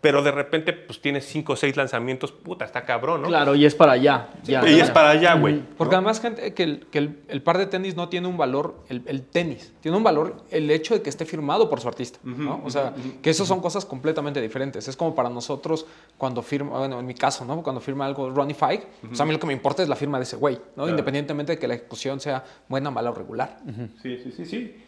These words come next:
Speaker 1: Pues es así, para, para, al menos para mí, cabrón.
Speaker 3: Claro.
Speaker 2: Sí, güey, sí. Y eso es lo que, y eso es exactamente lo que le da el valor, este, no solamente a la colaboración, sino también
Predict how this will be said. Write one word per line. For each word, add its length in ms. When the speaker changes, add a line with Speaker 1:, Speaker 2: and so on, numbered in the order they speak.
Speaker 1:
Pues 100
es 120
así, 240
para, 320
para, 160
al 40
menos 200
para 160
mí, 160
cabrón. 160
Speaker 3:
Claro. 240
Speaker 2:
Sí, 240
güey, 140
sí. 420
Y 100
eso 160
es 60
lo 120
que, 180
y 80
eso 120
es 100
exactamente 500
lo 100
que 60
le 100
da 100
el 80
valor, 460
este, 680
no 160
solamente 400
a 20
la 120
colaboración, 520
sino 180
también 280